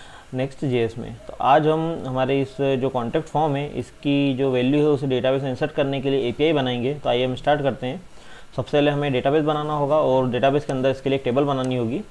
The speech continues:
तो इसके लिए मैं open करता हूँ localhost slash P H P admin, जो अभी run नहीं होगा, क्योंकि उसके लिए हमें जेम को चालू करना होता है। अभी मैं इसे अगर हिट करता हूँ इस यूआरएल को, तो हमें कुछ भी output नहीं दिखा। देखिए,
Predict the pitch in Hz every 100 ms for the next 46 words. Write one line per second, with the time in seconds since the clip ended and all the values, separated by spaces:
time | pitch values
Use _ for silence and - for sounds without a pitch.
0 | - 113 - 123 123 113 143 139 131 147
1 | 143 117 - 135 135 135 - - - -
2 | 123 127 - 123 - 135 131 127 156 190
3 | - - - - - 123 127 127 131 135
4 | 143 143 139 151 - - - - 120 127
5 | - 131 131 127 127 131 135 127 139 143
6 | 135 123 131 117 127 131 127 131 131 127
7 | - - 131 - 131 151 135 131 117 117
8 | 131 180 - - - - - 131 127 131
9 | 131 147 135 143 139 135 135 123 123 151